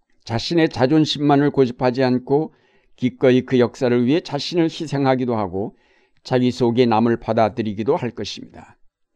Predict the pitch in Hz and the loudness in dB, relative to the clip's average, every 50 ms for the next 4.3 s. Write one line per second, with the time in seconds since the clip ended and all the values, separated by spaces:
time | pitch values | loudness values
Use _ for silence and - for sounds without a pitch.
0 | _ _ _ _ _ _ _ _ _ _ 135 123 147 170 165 165 175 180 196 214 | _ _ _ _ _ _ _ _ _ _ 0 2 2 2 4 2 2 2 0 -2
1 | - - _ - - 156 143 - - 139 123 113 107 101 92 92 90 113 143 - | -4 -6 _ -4 -4 -4 -4 -2 -2 0 0 0 0 -2 -2 -4 -4 -4 -4 -6
2 | - 135 127 131 127 - 127 131 127 127 131 127 117 - 120 117 117 120 123 113 | -2 0 0 0 2 0 0 2 2 4 2 0 -2 -2 -2 0 0 0 0 0
3 | 139 127 127 123 - - 151 - - 127 110 117 107 98 - 117 104 - - 98 | 0 0 0 -2 -4 -6 -10 -10 -10 -6 -2 -2 -2 -2 -4 -10 -12 -12 -14 -16
4 | 90 - - 82 92 98 | -18 -16 -18 -20 -20 -20